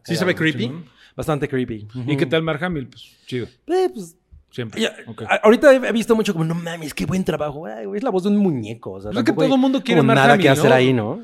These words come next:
Speaker 3: Como se burla de Trump y es buena onda,
Speaker 2: Ah,
Speaker 3: pues como que
Speaker 2: pero
Speaker 3: todo
Speaker 2: más
Speaker 3: el
Speaker 2: bien
Speaker 3: mundo
Speaker 2: ese es el guión, ¿no?
Speaker 3: Pero a
Speaker 2: O sea,
Speaker 3: ti te
Speaker 2: es
Speaker 3: gusta
Speaker 2: como
Speaker 3: burlarte de Trump, o sea, deberías
Speaker 2: De
Speaker 3: de
Speaker 2: hecho, lo
Speaker 3: apoyarlo.
Speaker 2: atacaba en el tweet, en el Twitter, amigos. Ah, pues,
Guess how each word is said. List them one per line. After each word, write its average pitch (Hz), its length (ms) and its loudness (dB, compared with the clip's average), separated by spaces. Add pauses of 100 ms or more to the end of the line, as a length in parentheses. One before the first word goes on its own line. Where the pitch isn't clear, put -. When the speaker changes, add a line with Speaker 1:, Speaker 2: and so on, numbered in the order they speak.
(140)
Speaker 3:
Como 151 280 -4
se 160 80 -6
burla 175 240 -2
de 190 80 0
Trump 139 340 -10
y 131 140 -6
es 123 160 -10
buena 127 300 -10
onda, 240 260 -2
Speaker 2:
Ah, 233 60 -2
Speaker 3:
pues 226 100 -12
como 120 160 -12
que - 60 -18
Speaker 2:
pero 185 100 6
Speaker 3:
todo 196 60 8
Speaker 2:
más 208 100 4
Speaker 3:
el 190 40 -2
Speaker 2:
bien 208 100 4
Speaker 3:
mundo 214 40 2
Speaker 2:
ese 202 100 -4
es 190 80 -10
el 135 100 -4
guión, 117 260 -4
¿no? 107 80 -10
Speaker 3:
Pero 170 100 2
a 180 40 0
Speaker 2:
O - 20 -6
sea, 160 80 -2
Speaker 3:
ti - 40 2
te - 20 2
Speaker 2:
es 254 40 2
Speaker 3:
gusta 247 140 2
Speaker 2:
como 208 100 2
Speaker 3:
burlarte 185 300 0
de 156 80 -4
Trump, 185 320 -10 (100)
o 131 100 -16
sea, 151 120 -12
deberías 139 320 -6
Speaker 2:
De 139 60 6
Speaker 3:
de 143 40 4
Speaker 2:
hecho, - 140 0
lo 160 140 2
Speaker 3:
apoyarlo. 117 140 -2
Speaker 2:
atacaba 127 320 -6
en 107 100 -8
el 95 100 -12
tweet, 117 220 -4
en 110 120 -8
el 104 140 -8
Twitter, 131 360 -6
amigos. 95 420 -14
Ah, 165 180 -8
pues, 160 180 -18